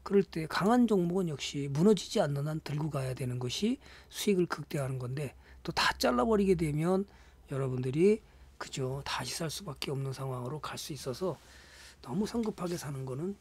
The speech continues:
조심하자. 이렇게 말씀드리고 싶어요. 그래서 아마 랩지노믹스나 진단키트는 또 그 정도, 어, 시즌이나 뭐, 추-, 뭐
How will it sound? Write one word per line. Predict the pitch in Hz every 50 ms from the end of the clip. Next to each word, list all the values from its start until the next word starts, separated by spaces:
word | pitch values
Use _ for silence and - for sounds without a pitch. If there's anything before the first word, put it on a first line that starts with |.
| _ -
조심하자. | - - 131 - - 135 127 123 - - - - _ _ _ _ _ _ _ - - - - - - - - - _ _ - - - - - - - - - -
이렇게 | 170 165 156 - 175
말씀드리고 | 180 170 147 - - 160 135 143 135 131 123
싶어요. | - - - - - 139 147 180 - - - - - - - - - -
그래서 | - 180 156 196 202 196 196 190 190 190 190 190 190 190 151
아마 | 160 180 185 185
랩지노믹스나 | 175 165 170 - - 208 202 202 196 196 185 - - 214 208 202 190
진단키트는 | - - 180 180 185 185 175 - - - - - 175 185 185 175 -
또 | - 185 165 - - - - - - - - - - -
그 | - - -
정도, | - 170 160 160 147 165 160 151 - - - _ - -
어, | - 147 143 139 139 139 139 143 - - - _ -
시즌이나 | - - - 220 190 190 180 165 165 151 139 135 139 143
뭐, | - 139 139 135 - - - - - - - -
추-, | - - - - - _ -
뭐 | - 143 131